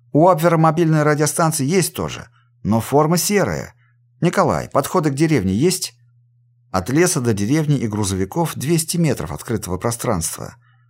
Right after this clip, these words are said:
Скрытно днём не подобраться, если только ночью, когда команда в пеленгаторах сидит. Часовой один. Николай был человеком опытным,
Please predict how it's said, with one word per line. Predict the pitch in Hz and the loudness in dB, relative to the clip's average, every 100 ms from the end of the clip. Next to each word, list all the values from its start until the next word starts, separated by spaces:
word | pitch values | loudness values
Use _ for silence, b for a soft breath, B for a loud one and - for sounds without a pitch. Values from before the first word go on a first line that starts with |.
| _ _ | _ _
Скрытно | - - 135 180 113 90 | -4 0 2 2 0 -2
днём | 101 151 147 | 0 2 2
не | |
подобраться, | 143 143 143 135 90 - - - b b b b | 0 0 0 0 -2 -4 -8 -8 b b b b
если | 185 185 170 | -2 -2 0
только | 180 160 185 | -2 0 0
ночью, | 202 156 - 71 - b | 2 0 -2 -4 -10 b
когда | - 104 120 | -2 0 0
команда | 135 139 127 | 0 2 0
в | 117 | -2
пеленгаторах | 127 139 139 175 - 90 | 0 0 2 0 -2 -4
сидит. | 87 76 67 - - _ _ _ | -6 -6 -8 -12 -20 _ _ _
Часовой | - 98 98 104 185 | -4 -2 0 0 2
один. | 123 90 76 71 - _ _ _ _ _ _ _ _ _ _ | 0 0 -4 -4 -10 _ _ _ _ _ _ _ _ _ _
Николай | 87 98 120 175 | -2 2 2 2
был | 160 151 | 2 0
человеком | 151 147 135 135 135 | 0 0 0 0 0
опытным, | 165 160 - - - | 0 -2 -10 -12 -14